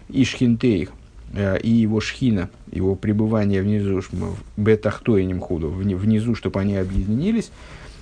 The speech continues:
Э, вот это вот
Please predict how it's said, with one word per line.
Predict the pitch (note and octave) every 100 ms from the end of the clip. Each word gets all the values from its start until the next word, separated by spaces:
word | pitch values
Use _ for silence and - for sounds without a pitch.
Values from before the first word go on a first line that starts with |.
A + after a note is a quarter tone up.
| - -
Э, | G#2+ G#2 G#2 G#2+ G#2 - - - - - - - - - - - - - -
вот | C#3 F#3
это | D3 D3
вот | A#2+